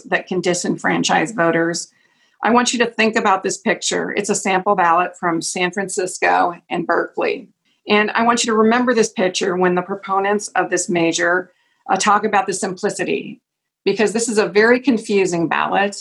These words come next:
And if you're a senior, or if you're, if English is your second language, you're gonna have a hard time filling this particular ballot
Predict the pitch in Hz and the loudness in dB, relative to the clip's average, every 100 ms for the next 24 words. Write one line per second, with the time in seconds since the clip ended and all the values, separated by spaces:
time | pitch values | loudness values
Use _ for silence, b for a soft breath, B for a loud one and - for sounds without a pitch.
0 | - 196 196 202 196 185 - 202 208 214 | -4 0 0 2 2 2 4 4 4 4
1 | 220 233 226 - 190 185 196 196 - 190 | 2 2 0 2 2 2 2 2 0 -4
2 | 185 208 202 214 208 185 185 175 - - | 0 2 4 4 2 0 2 2 2 0
3 | 196 175 180 175 165 151 165 175 - b | -2 0 2 2 0 -2 -2 -4 -8 b
4 | b b - 208 233 254 233 196 180 202 | b b 0 4 4 4 4 4 2 2
5 | 208 208 - 196 185 175 175 - 190 185 | 2 2 0 2 2 2 -2 -2 0 2
6 | 175 175 - 190 185 185 185 180 170 170 | 2 0 -2 -2 -2 -4 -2 -2 2 2
7 | 160 160 160 175 | 2 2 2 0